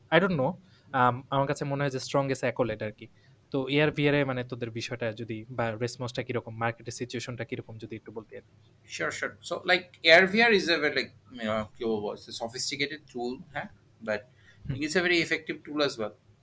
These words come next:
Speaker 2: Because if you can use it well, you can, if you can use it right,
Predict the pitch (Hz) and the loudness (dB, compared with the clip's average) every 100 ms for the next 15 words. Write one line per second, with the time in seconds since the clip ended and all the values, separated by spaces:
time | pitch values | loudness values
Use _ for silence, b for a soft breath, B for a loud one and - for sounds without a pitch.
0 | _ 113 113 127 117 - - 160 120 117 | _ -12 -6 -6 -8 -10 -4 -4 -2 -2
1 | 139 185 - 107 107 113 - _ _ - | 0 0 0 -2 -2 -4 -10 _ _ -10
2 | 107 - - 113 107 117 113 104 117 123 | -10 -10 -8 -8 -6 -4 -4 -4 -4 -6
3 | - 101 101 | 0 0 0